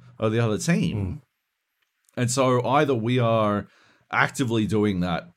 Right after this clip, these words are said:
Speaker 1: ourselves or we are countering the ability for the enemy team to do that.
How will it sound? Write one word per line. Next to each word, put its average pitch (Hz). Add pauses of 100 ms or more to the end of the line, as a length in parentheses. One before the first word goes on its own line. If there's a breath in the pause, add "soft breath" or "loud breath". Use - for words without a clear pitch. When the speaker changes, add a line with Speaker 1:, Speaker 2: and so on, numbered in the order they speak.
(340)
Speaker 1:
ourselves 87
or 110
we 101
are 92
countering 135 (380 soft breath)
the 101
ability 110
for -
the 104
enemy 104
team 110
to 120
do 101
that. 220